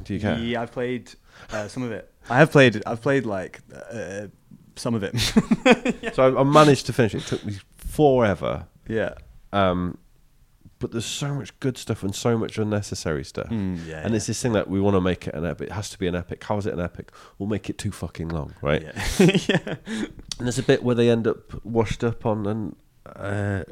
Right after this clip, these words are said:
Speaker 1: like, a Cuban style island.
Speaker 2: <laughs> Oh my God.
Speaker 1: And there's a whole bit in there, there's missions, and all the missions are just shoot this, shoot that, and then there's
Speaker 2: Yeah,
Speaker 1: a, like,
Speaker 2: yeah.
Speaker 1: a, there's a mounted gun section. And I'm like, "Oh, for fuck's sake,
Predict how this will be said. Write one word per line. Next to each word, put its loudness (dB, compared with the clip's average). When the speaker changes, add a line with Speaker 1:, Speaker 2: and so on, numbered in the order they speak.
Speaker 1:
like, -8
a -12
Cuban -2
style 0
island. -2
Speaker 2:
<laughs> -10
Oh -2
my -4
God. -10
Speaker 1:
And 8
there's 4
a 2
whole 0
bit 0
in 2
there, 6
there's -2
missions, -2
and 0
all 2
the 0
missions -4
are -8
just -6
shoot -8
this, -6
shoot -10
that, -4
and -4
then -2
there's -4
Speaker 2:
Yeah, -4
Speaker 1:
a, -
like, -6
Speaker 2:
yeah. -4
Speaker 1:
a, -6
there's -4
a 0
mounted 2
gun 6
section. 4
And 4
I'm 2
like, 0
"Oh, -2
for -8
fuck's -6
sake, 0